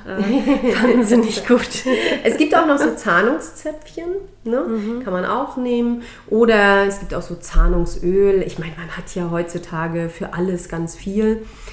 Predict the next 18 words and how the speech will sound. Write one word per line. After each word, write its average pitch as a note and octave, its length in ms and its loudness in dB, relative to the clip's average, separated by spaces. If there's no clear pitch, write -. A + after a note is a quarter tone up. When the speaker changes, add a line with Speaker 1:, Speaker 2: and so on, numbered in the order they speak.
Speaker 2:
Und F3+ 380 6
Zahnungsöl, F3+ 880 2
das F3 160 -4
kann F3 160 -6
man E3+ 180 -2
eben D#3+ 160 -4
auch D#3+ 220 -6
äußerlich E3 520 -6
ein E3 100 -4
bisschen E3 260 -8
aufmassieren. D#3+ 800 -8
Von E3 200 -4
Speaker 1:
Mhm. - 60 -2
Speaker 2:
Veleda D#3+ 260 -6
gibt's - 280 -8
das - 260 2
zum E3 180 -6
Beispiel, - 420 -12